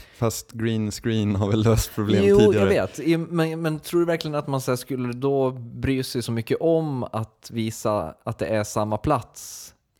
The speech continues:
Speaker 2: När det, när det är en sån, eh, när, när själva dörren är en sån plats som kan egentligen finnas var som helst.
Speaker 1: Nej, alltså visst. Just Rubicon kanske är ett, ett dåligt, eh, exempel
Speaker 2: Ja, ja, men jag förstår din poäng.
Speaker 1: att föra argumentet för, för den är ju lite speciell. Men om man exempelvis åker till thirty Rockefeller Plaza för att se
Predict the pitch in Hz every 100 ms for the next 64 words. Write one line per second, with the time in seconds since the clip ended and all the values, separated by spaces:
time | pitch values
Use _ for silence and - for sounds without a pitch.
0 | - - 117 117 117 113 110 110 110 107
1 | - 110 104 98 92 67 87 - 98 113
2 | 110 117 110 117 107 113 139 135 113 101
3 | 101 104 101 101 101 - 104 95 98 -
4 | _ _ _ _ - - 113 101 113 107
5 | 95 101 98 98 98 - 113 135 - 110
6 | - - 123 120 117 120 127 120 120 95
7 | - - 123 123 131 131 123 113 107 107
8 | 101 104 92 - 110 110 101 101 101 -
9 | - 101 98 98 95 95 92 90 - -
10 | - - 170 165 160 160 156 151 151 127
11 | 123 113 135 127 113 107 110 117 113 104
12 | 101 98 98 101 98 110 110 110 110 104
13 | 101 - 113 - 113 95 104 110 117 113
14 | 117 123 98 110 107 110 101 110 101 104
15 | 101 107 104 107 - 104 107 101 101 -
16 | 127 117 113 98 101 101 101 98